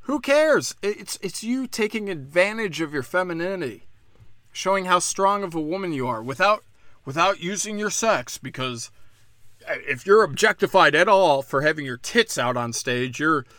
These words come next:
that's horrible. That's just horrible. But at the same time, if your tits are out on stage, we have to celebrate you.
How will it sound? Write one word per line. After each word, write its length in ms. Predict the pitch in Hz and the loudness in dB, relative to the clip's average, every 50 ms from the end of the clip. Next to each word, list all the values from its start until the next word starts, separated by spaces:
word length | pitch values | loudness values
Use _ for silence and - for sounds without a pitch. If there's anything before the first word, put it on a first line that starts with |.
| - - _ | -20 -14 _
that's 240 | - 151 151 131 - | 4 4 4 4 0
horrible. 440 | 131 123 123 110 107 101 - - - | -4 -2 -2 -2 -4 -6 -10 -14 -6
That's 320 | - 147 165 160 139 - - | 0 2 2 2 2 -2 -10
just 300 | - 131 123 - - - | -8 -8 -8 -8 -8 -12
horrible. 420 | - 107 110 98 87 - - - - - _ _ - - - - - - - _ - - - _ - - - _ _ - - - _ - - - | -12 -12 -12 -12 -12 -16 -18 -20 -20 -20 _ _ -20 -20 -20 -20 -20 -20 -20 _ -20 -20 -20 _ -20 -20 -20 _ _ -20 -20 -20 _ -20 -10 -4
But 140 | 160 151 170 | 2 4 4
at 100 | 180 170 | 4 4
the 80 | 180 | 2
same 240 | - - 208 196 180 | 0 2 2 2 2
time, 320 | 160 190 180 175 156 156 | 4 2 2 2 2 -2
if 220 | 160 180 208 185 - | -2 -4 -4 -2 -2
your 100 | 190 170 | -4 -4
tits 260 | - - 190 - - | -2 -2 -4 -2 0
are 100 | 147 135 | -2 0
out 120 | 127 127 | 0 -2
on 100 | 123 120 | -4 -6
stage, 380 | 120 - - 143 135 135 131 127 | -6 -8 -8 -6 -4 -6 -6 -6
we 140 | 131 139 139 | -6 -4 -4
have 120 | 127 120 - | -4 -4 -6
to 80 | 127 | -8
celebrate 500 | 120 - 131 117 113 110 107 104 101 - | -6 -4 -4 -4 -4 -4 -8 -12 -14 -14
you. 160 | - 110 - | -18 -20 -20